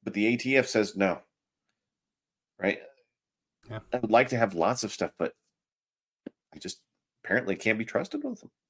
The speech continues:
Speaker 2: Can't be trusted.
Speaker 1: I, I
Speaker 2: Only the,
Speaker 1: can't.
Speaker 2: only the government. Only the government
Speaker 1: No.
Speaker 2: can be trusted. Even though law-abiding concealed carry permit holders commit fewer crimes than police officers,
Speaker 1: Yeah.
Speaker 2: we can't be trusted.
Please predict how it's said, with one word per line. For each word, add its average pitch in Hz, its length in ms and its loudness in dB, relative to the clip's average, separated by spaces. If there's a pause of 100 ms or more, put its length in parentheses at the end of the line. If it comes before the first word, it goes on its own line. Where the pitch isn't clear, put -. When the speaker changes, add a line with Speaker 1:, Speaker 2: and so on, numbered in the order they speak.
(140)
Speaker 2:
Can't 113 180 -10
be 117 60 -12
trusted. 180 240 -2
Speaker 1:
I, - 100 4
I - 40 8
Speaker 2:
Only 220 120 6
the, 220 80 2
Speaker 1:
can't. 190 120 8
Speaker 2:
only 254 140 8
the 262 100 0
government. 262 380 6 (240)
Only 180 180 4
the 202 100 2
government 180 420 8 (220)
Speaker 1:
No. 92 260 4 (280)
Speaker 2:
can 165 120 0
be 156 60 2
trusted. 135 320 -2
Even 262 320 4
though 208 380 12 (320)
law-abiding 196 680 10
concealed 185 460 2
carry 170 560 4 (200)
permit 226 240 2
holders 117 420 -4 (280)
commit 180 420 2
fewer 214 360 -2
crimes 160 520 4
than 147 280 0
police 147 380 2
officers, - 520 -10 (420)
Speaker 1:
Yeah. 82 240 -2
Speaker 2:
we 160 100 0
can't 147 240 -2
be 131 60 -8
trusted. - 360 -12